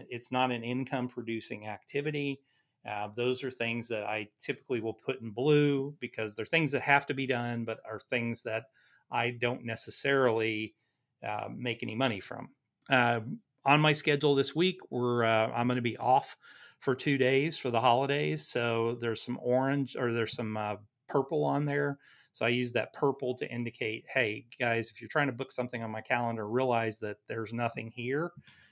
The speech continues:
um, <laughs> that I'm not going to be working that day. So don't book anything on my calendar." And I will,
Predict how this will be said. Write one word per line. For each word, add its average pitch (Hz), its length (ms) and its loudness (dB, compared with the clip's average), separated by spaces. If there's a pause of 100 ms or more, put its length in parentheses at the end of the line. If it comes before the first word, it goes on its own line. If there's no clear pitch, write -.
(120)
um, 117 340 2
<laughs> - 80 -4
that 135 200 2 (100)
I'm 117 180 2
not 117 300 0
going 139 240 -2
to 139 80 -6
be 139 100 -6
working 135 560 -4 (480)
that 127 240 2
day. 120 240 2
So - 160 -6
don't 117 300 -4
book 120 200 -6
anything 110 320 -10
on 104 60 -8
my 101 100 -8
calendar." 107 520 -2
And 104 100 -4
I 117 140 2
will, 127 160 2